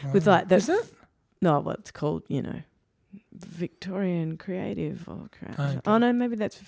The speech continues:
Speaker 1: Film Arts Vic. Anyway, whatever. It, it probably exists. Who knows?
Speaker 2: Hmm.
Speaker 1: But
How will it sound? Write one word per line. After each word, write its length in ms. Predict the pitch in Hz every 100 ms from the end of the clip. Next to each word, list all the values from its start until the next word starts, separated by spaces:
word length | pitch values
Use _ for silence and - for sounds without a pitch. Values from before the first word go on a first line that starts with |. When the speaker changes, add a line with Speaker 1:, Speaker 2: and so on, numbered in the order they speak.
| -
Speaker 1:
Film 320 | - 185 180 -
Arts 440 | 170 165 - - _ _ -
Vic. 300 | - 110 -
Anyway, 240 | 214 214 202
whatever. 400 | 220 190 156 - -
It, 220 | 185 180
it 180 | 220 202
probably 280 | 220 202 165
exists. 280 | 147 170 -
Who 120 | 180
knows? 140 | 151
Speaker 2:
Hmm. 120 | 175 135 107 - -
Speaker 1:
But 200 | 202